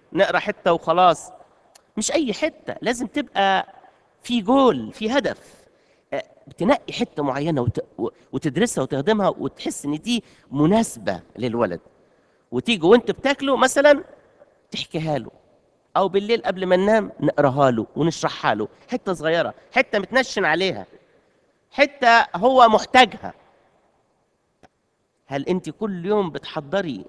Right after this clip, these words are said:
زي ما بتحضري الأكل للأولاد، تحضري لهم كده وجبة حلوة قوية من كلمة ربنا تقوليها لهم حتى أثناء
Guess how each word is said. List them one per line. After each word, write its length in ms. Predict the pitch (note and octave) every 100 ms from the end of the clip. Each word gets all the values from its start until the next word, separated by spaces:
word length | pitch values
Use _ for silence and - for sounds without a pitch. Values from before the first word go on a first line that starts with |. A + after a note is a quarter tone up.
| -
زي 200 | D3 G#3
ما 60 |
بتحضري 520 | F#3 - E3 D3+ G#3 F3+
الأكل 340 | - G3 F3+
للأولاد، 600 | E3 D#3+ B2+ F3 G3+ G3+ - _ _ _ _ _
تحضري 380 | _ D3+ C3+ G3
لهم 180 | G#3 E3
كده 420 | G3 F3 E3 C#3 - - - - - - -
وجبة 720 | - G2+ G3 F#3 D3+ D3+ C#3 - - - - _ _
حلوة 640 | - - B3+ A3+ D3+ G2+ - _ _ -
قوية 600 | E3 F3+ A#3+ F#3 A#2 G2
من 180 | D3
كلمة 340 | D#3 B3 G#3+ F3+ F3+
ربنا 460 | E3 E3 A3 F3+ - _ _ -
تقوليها 360 | E3 D#3+ F3+
لهم 240 | A3 F#3+ C#3+
حتى 360 | - F3+ E3
أثناء 380 | - - F#3 F3